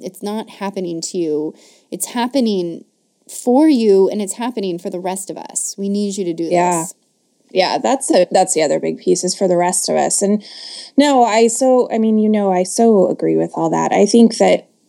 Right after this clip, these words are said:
Speaker 2: it's important to, to ask those questions, though, and to not feel that way.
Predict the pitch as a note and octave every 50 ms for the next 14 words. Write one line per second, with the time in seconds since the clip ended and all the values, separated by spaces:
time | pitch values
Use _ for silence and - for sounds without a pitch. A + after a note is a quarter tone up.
0 | _ _ - G3+ F#3+ - G#3+ G#3 G3 - - A3 A3 - - G#3+ G3 G3 F3+ -
1 | - - - - G#3 F#3+ F3+ F3+ F3 - - _ _ _ _ _ _ _ _ _
2 | _ _ _ _ _ _ _ _ - A#3+ A3+ - D#3+ G3 A3 - - - D4 C#4+
3 | A#3+ A#3+ - - E3+ F3 - - - E3 F3 E3 - - F3+ F3+ F3+ - F#3 G3
4 | F#3+ F#3 F3+ F3+ F3+ - _ _ _ _ _ - A3 G#3+ G#3 G3+ G3+ A#3 - -
5 | _ - - - G#3 G#3+ A#3 A#3 G#3+ F3 - - - - - - D3 - - -
6 | -